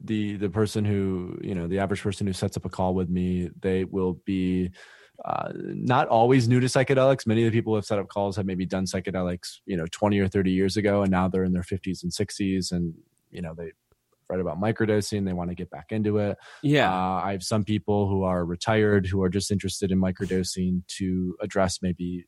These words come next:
Speaker 1: issues related to aging, cognitive decline, uh, just a general sense of well-being, more energy.
Speaker 2: Huh.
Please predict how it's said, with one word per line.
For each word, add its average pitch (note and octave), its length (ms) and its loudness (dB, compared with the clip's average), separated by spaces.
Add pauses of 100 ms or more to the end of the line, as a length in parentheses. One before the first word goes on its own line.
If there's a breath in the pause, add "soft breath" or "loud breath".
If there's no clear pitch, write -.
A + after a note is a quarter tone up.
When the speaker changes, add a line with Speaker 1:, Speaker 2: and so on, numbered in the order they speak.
(180)
Speaker 1:
issues G2+ 340 0
related F#2 320 0
to - 180 -4
aging, E2+ 440 -4
cognitive F#2+ 440 0
decline, G2 680 -2 (380 soft breath)
uh, F2 280 -6
just - 220 -12
a - 20 -8
general F#2 300 -4
sense F2+ 240 -6
of F2 100 -6
well-being, F#2 800 -2
more F#2 220 -6
energy. G2 240 -4
Speaker 2:
Huh. F3 180 2